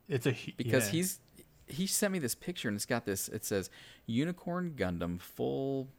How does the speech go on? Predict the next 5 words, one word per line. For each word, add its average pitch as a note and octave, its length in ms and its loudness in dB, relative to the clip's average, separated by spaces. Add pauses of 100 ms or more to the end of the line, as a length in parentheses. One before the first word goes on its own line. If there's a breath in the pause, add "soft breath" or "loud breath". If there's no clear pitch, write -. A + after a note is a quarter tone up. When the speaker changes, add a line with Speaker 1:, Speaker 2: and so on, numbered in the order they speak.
Speaker 2:
something A2 580 -2
O-frame G#2 600 0
prototype G2 880 0
something F#2 420 -4
suit." - 500 -4